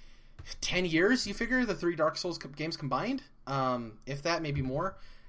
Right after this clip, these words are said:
it, you know, it gets boring no matter how good the game is. So spicing it up, rejuvenating those creative,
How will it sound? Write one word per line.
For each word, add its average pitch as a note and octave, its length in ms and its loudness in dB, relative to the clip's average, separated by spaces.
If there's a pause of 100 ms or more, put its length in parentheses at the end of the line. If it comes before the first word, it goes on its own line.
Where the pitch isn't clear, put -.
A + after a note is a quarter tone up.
it, E3+ 160 0
you G3 160 2
know, G#3 100 8
it G3 60 4
gets G#3 160 0
boring C#3+ 540 0
no D3 80 -2
matter D#3 140 2
how D#3 160 6
good D#3 160 0
the C#3+ 60 -2
game C3+ 260 -2
is. A2+ 140 -4
So B2 260 -4
spicing E3+ 500 -2
it D3+ 80 2
up, D3 260 2
rejuvenating D#3+ 580 0
those C#3+ 180 0
creative, C#3+ 480 -2